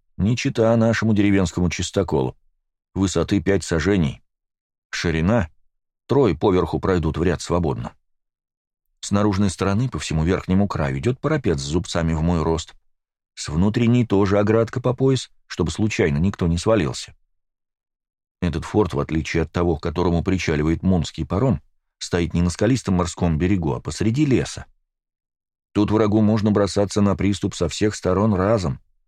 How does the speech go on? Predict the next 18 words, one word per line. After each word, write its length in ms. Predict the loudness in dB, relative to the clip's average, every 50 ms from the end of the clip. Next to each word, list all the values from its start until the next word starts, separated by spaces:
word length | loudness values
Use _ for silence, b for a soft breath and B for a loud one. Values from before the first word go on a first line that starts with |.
| _ _ _ _ _ _ _ _ _ _ _ _ -2
Но 220 | -2 -2 -2 -2 -6
на 140 | -4 -4 -4
сотню 400 | -4 -2 -2 -2 -2 -2 -6 -8
шагов 420 | -6 -4 -2 2 2 2 2 2 0
от 140 | -4 -4
стен 260 | -4 -4 -2 -2 -2 0
вокруг 360 | -2 -2 -2 -2 -2 -2 -2
крепости 400 | -4 -4 -2 -2 -6 -6 -6 -6
простирается 640 | -4 -4 -4 -2 0 0 2 2 2 0 0 0 0
расчищенное 680 | 0 0 -2 -2 -4 -4 -4 -2 -2 0 0 2 2
от 60 | 0
деревьев 520 | 0 2 2 2 4 4 2 2 0 0 -2
пустое 380 | -4 -4 -4 -2 -2 -2 -2
пространство. 720 | -2 -4 -6 -6 -6 -6 -4 -4 -4 -6 -8 -12 -14 -16 -16 _ _ _ _ _ _ _ _ _ _ _ _ _ _ _ _ _ _ _ _ -2
Незамеченным 720 | -2 0 0 0 0 0 0 0 0 0 0 2 2 2
близко 300 | 0 0 -2 -2 -2 -2
не 120 | -2 -2
подойдёшь. 600 | 0 0 0 0 0 0 0 0 0 0 -2 -6